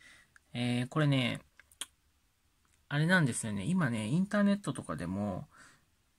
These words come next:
こう書いてるね。書面またはインターネットによる議決権行使の期間。今ね、あの、書面だけじゃなくて、なんかインターネットでもできるらしいですよね。すごいなぁとか思いながらね、思ってます。はい。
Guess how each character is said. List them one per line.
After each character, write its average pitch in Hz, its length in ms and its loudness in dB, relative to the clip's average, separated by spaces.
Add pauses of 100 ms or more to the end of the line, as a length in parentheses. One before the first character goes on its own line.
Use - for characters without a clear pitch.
(320)
こ 131 100 -2
う 123 100 -6
書 135 80 4
い 269 40 2
て 101 100 -4
る - 80 -6
ね。 - 180 -10 (100)
書 - 240 2
面 160 340 4
ま 160 180 0
た 160 100 2
は 127 80 4
イ 127 100 2
ン 135 80 2
タ 139 120 2
ー - 20 4
ネ 139 100 4
ッ - 40 -4
ト 120 180 -8
に 104 80 -2
よ 104 100 -2
る 104 240 -4 (200)
議 147 180 -4
決 - 300 0
権 117 200 -4
行 123 220 -4
使 - 160 -2
の 80 80 -8
期 - 140 -10
間。 101 240 -4 (560)
今 190 180 4
ね、 107 240 0
あ 98 100 -2
の、 90 160 -4
書 - 160 0
面 170 200 2
だ 185 100 -2
け - 80 -6
じ 165 80 0
ゃ 123 40 2
な 107 100 -4
く 123 100 -12
て、 104 220 -10
な 110 100 -8
ん 110 40 -8
か 104 100 -4
イ 147 60 0
ン 160 40 -2
タ 196 120 0
ー - 20 4
ネ 202 80 4
ッ 208 40 0
ト 165 120 0
で 113 40 0
も 82 120 -4
で 101 80 -6
き - 120 -6
る 107 80 -2
ら 85 120 -2
し - 140 -2
い - 20 -6
で 73 80 -6
す - 120 -6
よ 76 60 -12
ね。 - 160 -12 (640)
す - 200 -2
ご 151 160 6
い 147 40 4
な 120 260 0
ぁ 113 40 -4
と - 100 -12
か - 100 -8
思 85 160 -6
い 85 40 -8
な 104 100 -8
が 65 120 -10
ら - 40 -14
ね、 - 180 -20 (800)
思 117 180 -6
っ - 20 -14
て - 140 -14
ま - 140 -12
す。 - 280 -18 (840)
は 120 180 -2
い。 - 100 -8